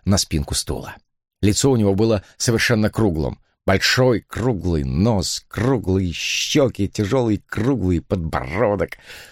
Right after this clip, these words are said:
Брови у него оказались замечательно густыми, а сам он так и лучился самодовольством.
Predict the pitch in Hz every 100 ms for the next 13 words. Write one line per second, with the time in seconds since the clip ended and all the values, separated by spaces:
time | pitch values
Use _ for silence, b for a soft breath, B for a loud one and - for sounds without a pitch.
0 | B B - 147 185 196 165 143 139 135
1 | 110 90 98 123 113 82 76 131 - 120
2 | 110 104 95 98 - 131 117 87 80 -
3 | - 120 110 101 - 123 - 110 104 B
4 | B 107 117 117 - 117 104 - - 71
5 | - _ _ - - 120 110 98 87 -
6 | - 65